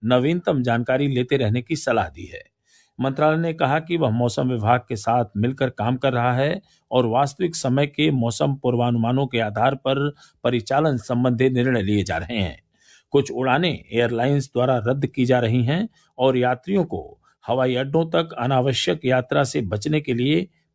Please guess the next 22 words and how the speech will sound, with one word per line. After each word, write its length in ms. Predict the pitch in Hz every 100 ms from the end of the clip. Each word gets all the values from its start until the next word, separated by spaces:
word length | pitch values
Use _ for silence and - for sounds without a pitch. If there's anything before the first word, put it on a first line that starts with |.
| -
पहले 260 | 117 139 160
ही 240 | 92 90 -
सूचित 380 | - 135 123 -
किया 200 | 101 87
जा 120 | 87
रहा 220 | 82 95
है। 160 | 78 - - _ _ _ _ -
मंत्रालय 500 | 131 131 127 123 131
ने 100 | 127
कहा 280 | 127 113 139
कि 180 | - 120
एयरलाइंस 640 | 113 110 143 143 160 160 202 - _ _ _
प्रभावित 460 | 139 107 139 202 202
यात्रियों 500 | 131 135 - 147 143
को 260 | 143 151 147
धन 260 | 123 127
वापसी 640 | 123 135 156 - 175 202 - _ _ 127
और 260 | 131 127
निशुल्क 560 | 104 120 - 190 135 - - _ _ _ -
पुनर्निर्धारण 800 | 156 131 123 120 104 147 147 104
की 160 | 123
सुविधा 400 | 107 135 127 101